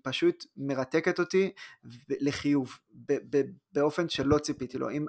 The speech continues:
אני חושב שהיה איזושהי דוק מאוד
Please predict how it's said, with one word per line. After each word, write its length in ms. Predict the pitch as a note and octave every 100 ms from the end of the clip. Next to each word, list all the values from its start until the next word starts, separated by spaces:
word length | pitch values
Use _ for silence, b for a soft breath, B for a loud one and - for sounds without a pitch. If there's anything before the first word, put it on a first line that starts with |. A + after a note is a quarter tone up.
| -
אני 280 | C3+ C3+
חושב 300 | C3+ C#3 F3
שהיה 420 | E3+ D#3 C#3+ E3 D#3+
איזושהי 520 | D#3 E3+ - C3+ C3 b b b b b b _ _ _ _ _ _ _ D3
דוק 760 | B2+ C3 C3 F3 - - - _ _
מאוד 480 | E3 D#3+ D#3+ F3 C#3